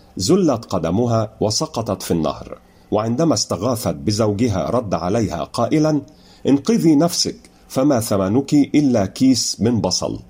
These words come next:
إلا أن الله سبحانه أرسل إليها من أنقذها،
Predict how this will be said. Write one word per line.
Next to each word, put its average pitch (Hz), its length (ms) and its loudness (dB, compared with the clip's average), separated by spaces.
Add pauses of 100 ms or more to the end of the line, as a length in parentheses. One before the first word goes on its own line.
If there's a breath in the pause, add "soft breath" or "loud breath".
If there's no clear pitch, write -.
(600 loud breath)
إلا 156 300 2
أن 196 120 2
الله 120 320 0
سبحانه 98 760 -2
أرسل - 320 -2
إليها 87 500 -2
من 110 220 0
أنقذها، 117 720 -2